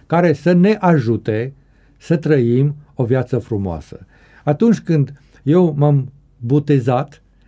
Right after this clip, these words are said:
atunci am simțit și am avut, a, convingerea aceasta că Iisus Hristos a luat naștere în mine,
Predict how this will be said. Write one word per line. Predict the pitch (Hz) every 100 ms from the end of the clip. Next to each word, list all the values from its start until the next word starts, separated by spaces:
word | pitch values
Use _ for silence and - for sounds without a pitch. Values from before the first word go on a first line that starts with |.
| _ -
atunci | 143 180 185 165
am | 151 135 - _
simțit | _ - 160 139 - 180 180 - - - _
și | - 147 147
am | 143 143 147
avut, | 131 170 175 - _ _ _ _ _ _ _ _ _ _ _ _ _
a, | - 135
convingerea | 131 147 139 131 196 143 131
aceasta | 123 139 131 - 170 180 - _ _
că | - 143 147 - _ -
Iisus | 139 156 170
Hristos | - 139 - 135 135 147 -
a | 131
luat | 120 135 139 -
naștere | 117 117 123 113 123 117
în | 117
mine, | 120 131 98 -